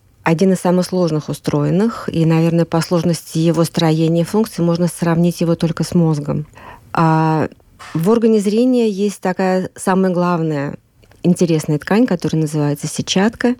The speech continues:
Она имеет очень сложное строение, в совокупности состоит из большого количества нейронов. Ну, и если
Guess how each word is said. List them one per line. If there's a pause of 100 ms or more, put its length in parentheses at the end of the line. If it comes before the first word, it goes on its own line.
(600)
Она
имеет
очень
сложное
строение,
в
совокупности
состоит
из
большого
количества
нейронов. (480)
Ну, (140)
и
если